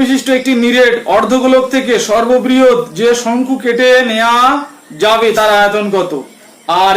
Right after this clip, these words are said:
একক দৈর্ঘ্যের ব্যাসার্ধ বিশিষ্ট একটি নিরেট অর্ধগোলক থেকে সর্ববৃহৎ যে নিরেট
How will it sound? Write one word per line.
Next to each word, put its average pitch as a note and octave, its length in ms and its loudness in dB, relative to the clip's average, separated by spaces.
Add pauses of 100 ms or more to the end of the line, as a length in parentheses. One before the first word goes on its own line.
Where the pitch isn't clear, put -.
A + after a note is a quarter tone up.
একক A3+ 260 0 (120)
দৈর্ঘ্যের A#3+ 540 0 (120)
ব্যাসার্ধ A3 340 0 (140)
বিশিষ্ট A#3+ 300 -6 (120)
একটি A3+ 160 -6 (120)
নিরেট A#3 420 0 (140)
অর্ধগোলক A#3+ 460 0 (120)
থেকে A#3+ 240 -2 (680)
সর্ববৃহৎ A3+ 800 2 (1400)
যে A3 120 2 (260)
নিরেট A#3 260 0